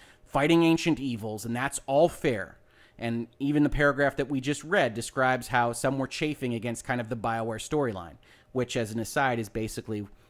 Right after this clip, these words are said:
what wound up getting put into Anthem at the end of the day. But the writing is what BioWare had to sell. Uh, when my brother and I were talking about the Anthem project after it was announced, we talked about Destiny.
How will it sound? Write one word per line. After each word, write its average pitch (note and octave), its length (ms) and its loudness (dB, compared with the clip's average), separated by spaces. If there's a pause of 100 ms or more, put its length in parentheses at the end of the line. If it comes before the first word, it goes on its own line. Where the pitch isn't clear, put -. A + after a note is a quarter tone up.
(120)
what C3+ 180 0
wound B2 260 0
up A#2 100 -8
getting G#2+ 220 -6
put - 160 -8
into A2+ 160 -8
Anthem A2+ 320 -6
at G2+ 60 -10
the G#2 120 -8
end G2+ 100 -8
of G2 60 -12
the F#2+ 60 -12
day. F#2+ 340 -14 (640)
But C3 140 -2
the C3 80 0
writing C#3+ 600 2
is C3+ 500 2 (180)
what C3 400 0 (100)
BioWare B2+ 540 0
had B2+ 380 -2
to A#2+ 80 -6
sell. - 460 -8 (520)
Uh, G#2+ 140 -6
when A#2 180 -4
my C3+ 120 0
brother D#3+ 280 8
and D#3+ 100 8
I D3+ 80 10
were C#3 120 2
talking D#3+ 420 4
about C#3 220 2
the C#3+ 140 -4
Anthem C#3+ 340 0
project D#3+ 500 2
after C3 300 0
it A2+ 80 -4
was A#2 140 -4
announced, C3+ 420 0
we B2 100 -4
talked B2 320 0
about G#2+ 300 -6
Destiny. C3 520 -2